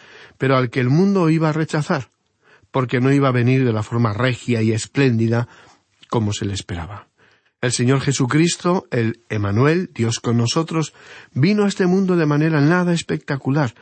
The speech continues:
Todo había sido ya profetizado, pero el pueblo le rechazó. Le vendieron por treinta piezas de plata, una cantidad que se pagaba por un esclavo que tuviera un defecto físico. Y todos estos detalles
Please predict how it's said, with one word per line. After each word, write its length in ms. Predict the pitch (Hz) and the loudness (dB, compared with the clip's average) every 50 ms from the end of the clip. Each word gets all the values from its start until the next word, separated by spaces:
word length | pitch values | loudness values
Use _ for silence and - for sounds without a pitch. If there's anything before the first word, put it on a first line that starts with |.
| - - - _ _ _ _ _ _ _ _ _ | -20 -20 -20 _ _ _ _ _ _ _ _ _
Todo 260 | - 156 165 160 156 143 | -2 0 0 2 2 2
había 200 | 139 151 147 131 | 2 2 0 0
sido 360 | - - 160 156 131 127 120 | 0 -2 -2 0 2 2 2
ya 160 | 123 139 135 | 2 0 0
profetizado, 720 | - 135 131 123 135 127 135 127 123 175 170 139 120 113 - | -2 -4 -4 -4 -4 -4 -4 -4 -2 -2 0 0 -2 -2 0
pero 220 | 147 147 147 160 | 0 2 2 2
el 100 | 156 151 | 2 2
pueblo 480 | - 190 202 202 208 202 196 185 - _ _ _ _ _ - | 2 0 0 2 0 0 -2 -4 -6 _ _ _ _ _ -4
le 220 | 120 117 117 110 | -2 -2 -2 -2
rechazó. 520 | 101 107 101 - - 98 90 - 107 - - _ _ _ _ _ _ _ _ _ _ _ _ _ _ _ _ _ - | -4 -6 -10 -10 -10 -10 -10 -10 -12 -14 -14 _ _ _ _ _ _ _ _ _ _ _ _ _ _ _ _ _ 0
Le 100 | 156 160 | 2 2
vendieron 520 | 156 165 151 160 190 220 226 220 196 185 | 4 4 4 4 4 2 2 2 0 0
por 200 | - 170 139 131 | 0 -2 -2 -2
treinta 360 | - - 185 185 185 - 165 | 0 0 0 0 0 -2 -6
piezas 360 | - - 160 160 - 160 143 - | -4 -4 -4 -4 -2 -4 -4 -4
de 100 | 113 107 | -6 -4
plata, 460 | - 120 107 101 - - 107 110 _ _ - - _ _ _ _ _ _ _ _ | -4 -4 -4 -4 -6 -10 -16 -16 _ _ -20 -20 _ _ _ _ _ _ _ _
una 160 | - 160 170 180 | -2 0 0 2
cantidad 480 | - 180 175 175 180 160 160 170 165 | 2 2 2 2 2 2 2 2 2
que 120 | - 160 156 | 0 -2 -2
se 120 | 147 147 | -2 -2
pagaba 480 | 131 - 131 135 156 156 156 151 147 - - - _ _ _ _ _ _ _ _ | -2 -2 0 0 2 2 2 0 0 -4 -8 -18 _ _ _ _ _ _ _ _
por 180 | - 123 120 123 | -2 0 2 4
un 140 | 156 165 143 | 4 4 4
esclavo 420 | 123 - - - 151 147 147 139 | 2 0 0 0 0 0 0 -2
que 120 | 123 120 104 | -2 -4 -4
tuviera 420 | - 107 113 120 123 117 127 - _ _ _ _ _ _ | -2 -2 0 0 0 0 -2 -4 _ _ _ _ _ _
un 100 | - 117 | -2 0
defecto 380 | 117 110 - 120 104 - - 98 | 0 0 -2 -4 -6 -8 -10 -10
físico. 480 | - - - - 110 - - - _ _ _ _ _ _ _ _ _ _ _ _ _ _ _ _ _ _ | -8 -8 -10 -10 -10 -14 -18 -20 _ _ _ _ _ _ _ _ _ _ _ _ _ _ _ _ _ _
Y 120 | - 143 | -6 -2
todos 260 | 127 160 165 170 165 165 | 0 2 2 2 2 2
estos 260 | 175 165 - 165 151 | 0 0 0 0 0
detalles 560 | 156 147 - 139 117 107 110 110 107 - - | 0 0 0 0 0 0 0 -2 -2 -4 -8